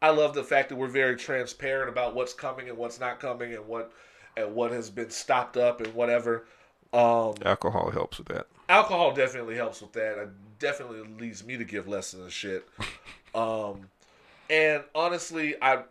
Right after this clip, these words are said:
Speaker 1: I really, I thank everybody, honestly, for all the continued support. Um, for me through this time, um, I think now when I'm trying to get back to normalcy is when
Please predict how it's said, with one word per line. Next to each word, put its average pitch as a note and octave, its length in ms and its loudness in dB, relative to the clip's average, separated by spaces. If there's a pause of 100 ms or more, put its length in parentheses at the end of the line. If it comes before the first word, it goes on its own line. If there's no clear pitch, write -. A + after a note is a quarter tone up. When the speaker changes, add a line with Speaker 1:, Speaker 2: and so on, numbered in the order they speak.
Speaker 1:
I C#3 80 10
really, C#3+ 500 0 (100)
I C3 100 4
thank C#3+ 340 -4
everybody, B2 560 2
honestly, A2 420 -8
for G#2+ 180 -6
all G#2+ 200 -2
the G#2 260 -10 (200)
continued A#2 540 -12
support. A2 600 -8 (1000)
Um, A#2+ 420 4
for C#3+ 220 -2
me D3+ 200 0
through D#3 200 -4
this C#3 180 -2
time, B2+ 600 0 (800)
um, G#2+ 500 -4 (580)
I C#3 80 10
think D#3 260 -2
now C3+ 440 4
when A#2+ 160 -4
I'm A2+ 100 -6
trying B2+ 260 -2
to A2+ 40 -10
get A2 200 -8
back A#2 220 0
to G#2+ 140 -12
normalcy A#2 800 -8 (600)
is G2+ 400 -8
when G#2 280 -8